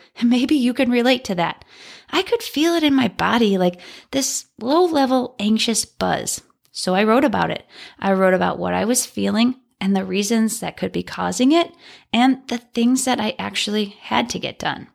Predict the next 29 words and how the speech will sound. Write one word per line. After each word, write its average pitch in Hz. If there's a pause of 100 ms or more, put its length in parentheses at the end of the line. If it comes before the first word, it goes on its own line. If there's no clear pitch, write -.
(140)
Now, 240 (120)
I'm 381
not 330
going 233
to 226
say 208
that 180
writing 220
it 277
out 208
completely 226
cleared 226
up 196
the -
overwhelm 175
for 180
me, 196 (340)
but 285
it 320
was 311
a 339
great 262
start. 247 (380)
Seeing 247
it 269
all 220
out 180
on 214
paper, 202